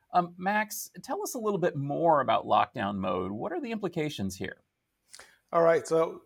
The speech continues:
Speaker 2: this is so exciting that I'll try to do my best not to just get lost into, uh, some crazy, uh,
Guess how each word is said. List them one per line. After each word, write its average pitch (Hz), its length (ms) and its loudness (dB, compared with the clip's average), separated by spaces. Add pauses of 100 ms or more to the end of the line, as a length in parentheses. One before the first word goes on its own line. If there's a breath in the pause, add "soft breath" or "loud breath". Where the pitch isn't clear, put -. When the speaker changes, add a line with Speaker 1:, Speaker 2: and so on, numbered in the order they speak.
Speaker 2:
this 214 320 0
is 196 160 0
so 196 140 0
exciting 170 520 2
that 151 160 4
I'll 156 220 8
try 170 320 0
to 180 100 -4
do 170 100 0
my 160 140 2
best 147 360 -2
not 131 140 -8
to 160 100 -6
just 135 280 -2
get 143 180 2
lost 143 420 0
into, 139 340 -6
uh, 131 160 2
some 131 480 -6 (500)
crazy, 147 580 -2
uh, 127 260 -2